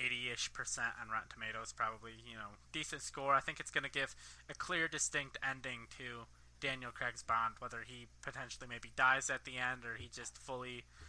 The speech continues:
full-on retires with, you know, whoever and rides off into the sunset, and that's kind of,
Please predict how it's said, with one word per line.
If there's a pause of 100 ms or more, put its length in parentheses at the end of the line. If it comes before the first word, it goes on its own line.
(200)
full-on
retires
with,
you
know,
whoever (1400)
and
rides
off
into
the
sunset,
and
that's
kind
of,